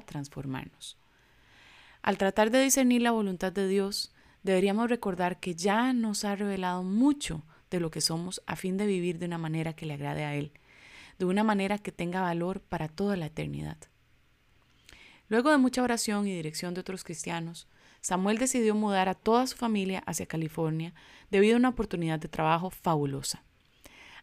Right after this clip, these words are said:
A los tres meses, la nueva compañía quebró. Ahora se pregunta si tomó su decisión de acuerdo con la voluntad de Dios. Repito, la perspectiva humana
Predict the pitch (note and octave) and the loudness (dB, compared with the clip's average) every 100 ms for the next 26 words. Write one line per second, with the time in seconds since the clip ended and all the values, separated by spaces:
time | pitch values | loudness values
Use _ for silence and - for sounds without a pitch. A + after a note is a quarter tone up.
0 | - B3 B3+ B3+ B3+ A3+ G3+ F#3+ - _ | 6 6 6 4 6 4 2 -4 -8 _
1 | _ - E3+ E3+ F#3+ A3 G3 F3 F3 G3 | _ -2 0 0 0 -4 -4 -4 -4 -4
2 | F#3+ G#3 - _ _ _ _ _ _ - | -4 -4 -8 _ _ _ _ _ _ -20
3 | - - - G3 C4+ D4+ B3 A#3+ - F#3+ | -20 4 10 12 12 10 6 2 0 2
4 | F#3+ F3 F#3 F#3 G#3 G3 - - E3 F3 | 2 0 0 -2 -2 0 -2 0 0 0
5 | F3+ A3+ A3+ A3 F#3+ E3+ E3 - E3 F3+ | 2 2 2 -2 -4 -4 -6 -6 -6 -6
6 | - F3 D3+ C#3+ C#3 D3 C#3+ D3 C#3+ - | -6 -4 -4 -4 -6 -6 -4 -4 -6 -8
7 | - - _ _ _ _ _ - E3+ E3+ | -14 -16 _ _ _ _ _ -10 -2 0
8 | E3 F3 - - _ _ _ _ _ _ | 0 -4 -4 -18 _ _ _ _ _ _
9 | E3+ E3+ - B3 C#4 - C4+ - A#3+ A3+ | -2 -2 4 4 4 -2 -4 -2 0 0
10 | G#3+ G3 G3 F#3+ | 0 -2 -4 -8